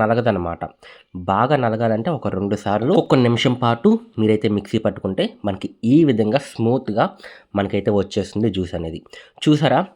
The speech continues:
మనకి ఎంత చిక్కగా వచ్చిందో? ఈ విధంగా ఉండాలండి, అప్పుడే మనకి రుచి అనేది చాలా బాగుంటుంది. ఇది ఎర్లీ మార్నింగ్ కానీ ఈవినింగ్ పూట స్నాక్స్ కింద ఫైవ్కి, సిక్స్కి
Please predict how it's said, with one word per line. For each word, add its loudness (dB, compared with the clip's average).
మనకి -2
ఎంత -2
చిక్కగా 0
వచ్చిందో? -2
ఈ -2
విధంగా -2
ఉండాలండి, 0
అప్పుడే -2
మనకి -2
రుచి -4
అనేది -4
చాలా 2
బాగుంటుంది. -4
ఇది -2
ఎర్లీ 2
మార్నింగ్ 0
కానీ -4
ఈవినింగ్ 2
పూట -4
స్నాక్స్ -2
కింద -4
ఫైవ్కి, -2
సిక్స్కి -10